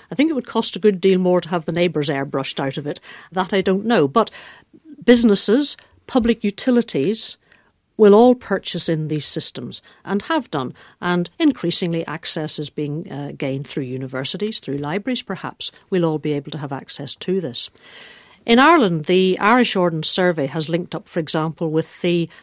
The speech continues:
Irish Postal Service, An Post. In Ireland, not everybody has had a postcode as they have had in England, Wales, Scotland and Northern Ireland. Instead, they've had area addresses in many rural areas.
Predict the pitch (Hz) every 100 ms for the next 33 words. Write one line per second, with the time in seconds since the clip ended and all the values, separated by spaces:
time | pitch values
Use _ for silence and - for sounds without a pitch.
0 | - 170 165 - - 233 - 180 - 156
1 | 139 - 151 151 240 - - - _ -
2 | - - _ 254 208 175 170 170 170 175
3 | 185 233 254 - - 160 160 143 143 139
4 | - _ 160 - 165 147 - 165 - -
5 | 135 123 - 143 139 139 135 131 143 131
6 | 127 - - - 139 135 131 - 147 135
7 | 131 135 139 135 - - - - - 139
8 | 135 131 143 196 196 131 123 127 185 -
9 | - - - - - 220 - 254 175 185
10 | 190 - 185 - _ _ _ 208 226 247
11 | 202 151 165 151 147 - 165 160 180 175
12 | 190 196 254 269 196 147 143 127 131